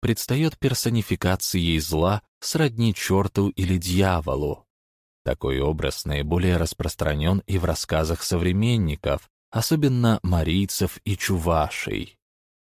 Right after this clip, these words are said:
В быличках керемету обычно не приписывают статус божества. В фольклоре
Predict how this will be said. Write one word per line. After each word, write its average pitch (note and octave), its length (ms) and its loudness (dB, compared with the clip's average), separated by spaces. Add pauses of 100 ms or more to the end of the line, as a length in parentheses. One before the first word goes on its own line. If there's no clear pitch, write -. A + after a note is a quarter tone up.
(240)
В D2+ 160 -4
быличках E2+ 680 0
керемету B2 640 0
обычно G#2 460 0
не A2 160 2
приписывают G#2+ 800 0
статус E2 440 -2
божества. D#2+ 680 -2 (480)
В - 60 -20
фольклоре D2+ 880 0